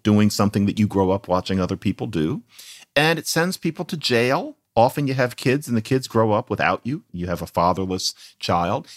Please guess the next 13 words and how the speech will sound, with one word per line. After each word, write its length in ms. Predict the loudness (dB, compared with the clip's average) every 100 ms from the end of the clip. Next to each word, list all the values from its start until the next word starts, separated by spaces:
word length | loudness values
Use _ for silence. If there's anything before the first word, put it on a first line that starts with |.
| -6
You 80 | -2
come 180 | 2
out 160 | 2 2
of 120 | 0
jail, 340 | 0 0 2 -2
you're 100 | -2
probably 460 | 0 0 -2 -2
addicted 340 | 0 -2 -4 -10
to 60 |
something, 400 | -2 -2 0 -2
you're 140 | -2 -4
practically 640 | _ -2 -2 -2 -2 -2
unemployable, 840 | 2 2 0 0 2 2 0 -4